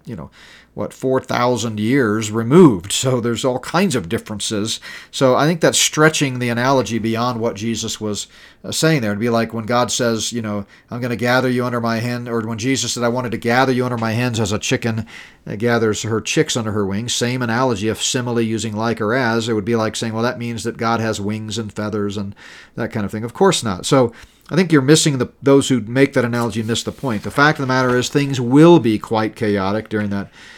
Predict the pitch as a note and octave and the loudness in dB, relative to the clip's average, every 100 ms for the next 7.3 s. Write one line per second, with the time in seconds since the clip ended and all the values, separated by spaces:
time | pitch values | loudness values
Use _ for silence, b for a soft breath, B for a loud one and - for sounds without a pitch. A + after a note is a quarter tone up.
0 | B - A2+ G#2 G#2 G#2 - G#2+ B2+ A2+ | B -2 0 0 -2 -2 0 0 2 0
1 | G2+ A2 G#2 - B2+ B2 - A#2+ A#2 A2+ | -2 -6 -4 -4 0 0 0 -4 -4 -4
2 | G2 A#2+ A#2 G#2+ A2+ G#2+ A#2 A2+ A2 - | 2 2 2 2 -2 -2 -4 -4 -4 0
3 | A#2 A2+ A2+ G#2+ - B B B - - | 2 2 -2 -8 -14 B B B -12 -4
4 | A#2 A2 A2 B2 A2 A2+ - _ - B | -2 0 2 4 4 2 -6 _ -20 B
5 | _ A2 A2+ G2+ B2 A#2+ D#3+ E3+ C#3 B2+ | _ -2 -2 0 0 6 4 6 6 6
6 | B2 E3 A3 F3 C3+ - - F#3+ - - | 8 8 8 6 2 2 4 4 4 0
7 | G#2 G#2+ C3 | -4 -6 -10